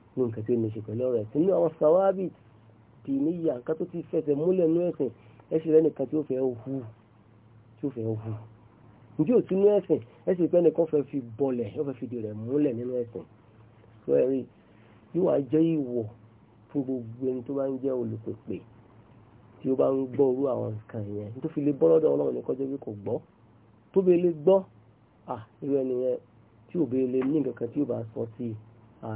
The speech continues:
ẹni yẹn yóò ní ìbálẹ́jọ́ fún lọ́dọ̀ Ọlọ́run Ọba o. So, òun ni pé, à, àfọ onídàálẹ́yà, ó ní ọkùnrin kan ń bẹ pé, à, èèyàn tí ò dáa ni, "Haridin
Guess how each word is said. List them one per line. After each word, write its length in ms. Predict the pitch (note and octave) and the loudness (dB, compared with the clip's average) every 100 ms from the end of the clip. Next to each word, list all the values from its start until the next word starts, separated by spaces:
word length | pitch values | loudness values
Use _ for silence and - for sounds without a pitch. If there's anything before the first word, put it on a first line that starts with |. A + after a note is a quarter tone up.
| G#2+ | -6
ẹni 200 | A#2+ A#2 | -6 -4
yẹn 160 | A#2 A#2 | -4 -2
yóò 180 | C3 C3 | -2 -2
ní 160 | B2 B2 | 0 -2
ìbálẹ́jọ́ 460 | G#2 A2 G#2+ A2+ | -4 -4 -4 -6
fún 140 | A2 G#2+ | -6 -4
lọ́dọ̀ 200 | A2+ G#2 | -2 -2
Ọlọ́run 220 | G#2 G2 | -4 -6
Ọba 160 | E2 F2+ | -8 -12
o. 140 | D#2+ - - - - - - - - - - - - - | -14 -16 -20 -20 -20 -20 -20 -20 -20 -20 -20 -20 -12 -2
So, 200 | B2+ - - - | -2 -2 -4 0
òun 220 | D#3 E3+ | 2 2
ni 80 | F3 | 0
pé, 380 | - G3 F#3+ F#3 _ _ _ - - - _ - | 0 2 2 -2 _ _ _ -20 -20 -20 _ -8
à, 100 | C2 B1+ B1 B1 A#1+ A1+ G1+ G1+ _ _ - _ - - - | -6 -4 -6 -6 -6 -8 -12 -18 _ _ -20 _ -20 -20 -16
àfọ 160 | A#2+ E3+ | -4 2
onídàálẹ́yà, 720 | D3+ D#3 C#3 D#3 D#3 D3+ C#3 A#2 - _ _ _ _ _ | 2 4 4 4 4 2 0 -4 -14 _ _ _ _ _
ó 120 | D3+ | 2
ní 160 | D#3+ D#3+ D#3 D#3 D3+ D3+ D3 | 4 2 0 0 -2 -2 -2
ọkùnrin 400 | C#3 - B2 B2 | -4 -4 -4 -4
kan 180 | B2 C#3 | -4 -4
ń 80 | C3 | -2
bẹ 420 | C3 B2+ B2+ C3 | -2 0 -2 -4
pé, 140 | C#3 D3 | -4 -2
à, 300 | E3 E3 - | 0 0 -2
èèyàn 300 | A#2 A2+ A2 | -4 -8 -8
tí 160 | - | -2
ò 120 | C#3+ A2+ A2 | -2 0 0
dáa 220 | A#2 A#2 | -2 0
ni, 280 | A#2+ A#2 A2+ - - - | -2 -4 -6 -14 -20 -20
"Haridin 800 | - F#3 E3+ D3+ C3 D3+ D#3+ | -6 0 2 2 2 2 2